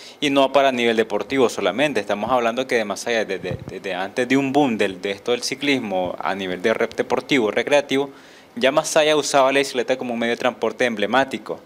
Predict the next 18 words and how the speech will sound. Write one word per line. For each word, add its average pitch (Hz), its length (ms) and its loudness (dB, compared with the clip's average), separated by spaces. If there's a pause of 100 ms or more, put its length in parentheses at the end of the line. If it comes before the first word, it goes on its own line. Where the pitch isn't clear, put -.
(680)
Eh, 123 800 4
Managua, 151 540 4
tra-, 165 180 2
obviamente 147 460 2
por 143 140 0
ser 135 120 -4
una 143 160 -2
ciudad 135 340 2
con 120 180 -2
mayor 107 380 -2
tráfico, 113 540 0
mayores 104 380 0
vehículos, 120 520 0 (500)
puede 120 200 4
ser 123 180 0
limitado 127 480 2
en 110 120 0
esto, 135 340 -2